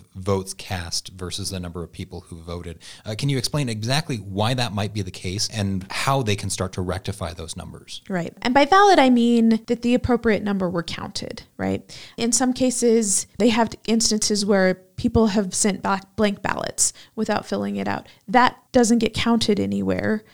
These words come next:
Speaker 2: And so it looks like you have a voter who did, whose vote didn't get counted. What they can do is say, "This was a blank ballot that wasn't counted." So at the end, they can reconcile and say, "That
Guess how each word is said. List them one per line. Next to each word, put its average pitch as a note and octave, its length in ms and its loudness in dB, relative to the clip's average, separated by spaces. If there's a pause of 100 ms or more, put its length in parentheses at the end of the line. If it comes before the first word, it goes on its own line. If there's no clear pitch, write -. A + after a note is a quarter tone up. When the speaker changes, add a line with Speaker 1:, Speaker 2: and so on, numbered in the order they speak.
(260)
Speaker 2:
And A3 160 2
so G3 680 0 (260)
it G#3+ 220 2
looks B3 400 2
like G3 420 0
you G3+ 100 -6
have G3 240 -4
a G3+ 60 -4
voter F#3 300 0
who F#3+ 120 -2
did, F3 260 4
whose F#3+ 180 0
vote F#3+ 180 2
didn't F#3+ 200 0
get - 180 -2
counted. - 420 -8 (240)
What A3 160 0
they G3 80 -4
can E4 380 -4
do A3 420 0
is A3 160 2
say, G3 480 4 (300)
"This G#3+ 260 2
was G3+ 140 2
a G3+ 60 -6
blank G3 280 -2
ballot F#3+ 300 -2
that - 120 -2
wasn't G3 300 -2
counted." G3+ 340 -8
So A3 120 -4
at G#3 100 -2
the A3 140 -4
end, G#3+ 160 -2
they F#3+ 80 -6
can G3 160 -6
reconcile G3 560 -4
and G3 120 -8
say, F#3+ 300 -4 (120)
"That - 280 -6